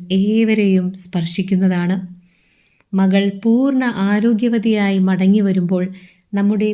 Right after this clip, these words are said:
പ്രിയ താരം കൂടുതൽ കരുത്തോടെ വെള്ളിത്തിരയിലേക്ക് തിരിച്ചെത്തുമെന്ന് നമുക്ക്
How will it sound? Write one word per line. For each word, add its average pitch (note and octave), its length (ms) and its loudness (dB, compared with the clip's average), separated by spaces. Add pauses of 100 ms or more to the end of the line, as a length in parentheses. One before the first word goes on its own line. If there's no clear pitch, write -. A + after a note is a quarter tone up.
പ്രിയ C4 440 0
താരം G3 300 0 (120)
കൂടുതൽ D4 440 0
കരുത്തോടെ F#3+ 640 0
വെള്ളിത്തിരയിലേക്ക് F#3+ 1040 2
തിരിച്ചെത്തുമെന്ന് F#3 840 -2 (400)
നമുക്ക് F3+ 360 -2